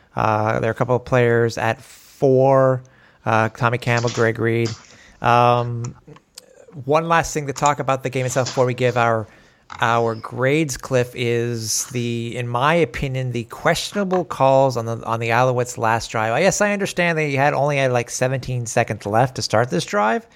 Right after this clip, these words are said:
but still, in my opinion, um, yes, they needed about thirty yards. The way that the clock is in the C F L, especially into three minutes, even though they didn't have a timeout, was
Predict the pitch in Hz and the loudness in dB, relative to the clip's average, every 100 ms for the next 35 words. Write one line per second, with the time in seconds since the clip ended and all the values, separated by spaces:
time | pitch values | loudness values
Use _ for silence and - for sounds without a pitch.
0 | _ _ - 120 143 135 - - - 160 | _ _ -12 -2 0 0 -4 -4 -4 0
1 | 180 175 139 131 127 123 120 - - 185 | 4 6 4 2 -2 -2 -4 -6 -4 -2
2 | 147 117 113 123 _ _ - 117 113 113 | -2 -4 -6 -12 _ _ -6 -2 0 0
3 | 113 107 104 _ - - 156 180 220 240 | -2 -6 -14 _ -20 -4 0 2 2 2
4 | 240 202 175 160 - 180 170 143 135 175 | 2 2 2 0 -2 2 2 0 2 4
5 | 156 120 110 - _ _ _ _ 160 165 | 4 4 0 -10 _ _ _ _ 0 2
6 | 175 233 202 190 - 180 180 - 156 143 | 2 2 2 -4 0 2 2 0 -2 -2
7 | 127 131 160 143 127 127 139 127 120 - | -2 0 0 2 2 4 6 6 4 -2
8 | _ _ - 127 - 220 196 170 147 - | _ _ -6 -2 2 2 2 -2 -2 -2
9 | 147 139 143 120 117 - _ _ - 190 | -4 -2 -2 -4 -8 -16 _ _ 0 2
10 | 240 208 165 151 127 - 135 151 139 127 | 4 4 4 4 2 0 0 4 2 0
11 | - _ 123 135 175 185 156 127 | -12 _ -2 2 4 4 -2 -6